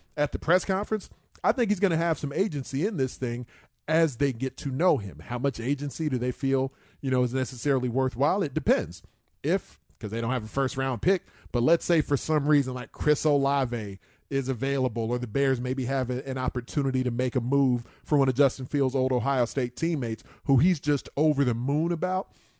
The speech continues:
then maybe you end up in a situation like the Bengals found themselves with Joe Burrow.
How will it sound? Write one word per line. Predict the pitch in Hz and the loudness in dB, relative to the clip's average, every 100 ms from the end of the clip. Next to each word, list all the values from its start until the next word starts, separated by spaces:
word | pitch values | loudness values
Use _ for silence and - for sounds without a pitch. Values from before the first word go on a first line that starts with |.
| _ | _
then | 254 202 | 2 4
maybe | 175 175 165 | 6 6 4
you | 156 | 2
end | 147 | 4
up | 139 | 2
in | 135 | 0
a | |
situation | 127 135 - 123 120 107 135 | -2 -2 -2 -2 -2 -2 -4
like | 123 - | -4 -4
the | 113 | -4
Bengals | 123 117 110 | -4 -6 -8
found | - 110 110 | -6 -6 -6
themselves | 101 - 107 101 101 - _ - | -6 -4 -2 -4 -6 -16 _ 0
with | 131 | 0
Joe | 104 120 110 | 2 0 2
Burrow. | 175 220 110 87 | 6 6 4 0